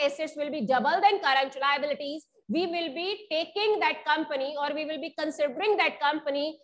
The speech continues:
liquidity wise good, satisfactory। देखो क्या लिखा है, the acceptable current ratio। जरूरी नहीं है कि सारी कंपनीज की सेम हो, कई कंपनीज की टू is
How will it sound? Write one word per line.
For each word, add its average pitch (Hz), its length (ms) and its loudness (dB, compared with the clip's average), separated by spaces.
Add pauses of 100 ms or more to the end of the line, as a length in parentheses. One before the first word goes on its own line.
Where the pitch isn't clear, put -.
(140)
liquidity 339 540 0
wise 320 440 4
good, 294 180 6 (440)
satisfactory। 320 600 0 (200)
देखो 302 220 2
क्या 311 160 4
लिखा 294 220 -2
है, 311 120 -2 (760)
the 370 140 6
acceptable 381 800 4
current 330 380 4
ratio। 302 440 0 (360)
जरूरी 427 360 4
नहीं 440 120 2
है 440 60 6
कि 453 100 -2
सारी 381 300 6
कंपनीज 403 380 2
की 392 100 -4
सेम 349 260 0
हो, 311 80 -4 (1700)
कई 370 120 6
कंपनीज 403 360 4
की 440 120 0
टू 403 180 0
is 392 60 -2